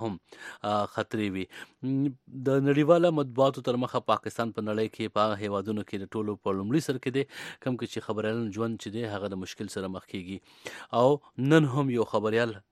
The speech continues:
آ، چې زمان مسعود نومېده، د خیبر پښتونخوا په ټانک سیمه کې نامعلومو وسلوالو په ډزو وژلی دی. د هغه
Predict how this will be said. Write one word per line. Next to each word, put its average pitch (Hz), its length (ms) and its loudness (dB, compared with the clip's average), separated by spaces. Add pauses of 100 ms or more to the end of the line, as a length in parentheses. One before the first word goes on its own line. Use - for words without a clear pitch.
آ، 107 420 0 (440)
چې 110 480 -4
زمان 107 280 -2
مسعود 143 320 -4
نومېده، 127 320 0 (1200)
د 117 100 2
خیبر 139 300 6
پښتونخوا 127 440 -2
په 117 140 -4
ټانک 117 220 -2
سیمه 113 200 -4
کې 110 160 -6
نامعلومو 110 420 -2
وسلوالو 101 540 -6
په 95 80 -8
ډزو 98 240 -6
وژلی 95 340 -6
دی. 92 80 -6 (380)
د 104 120 -6
هغه 110 220 0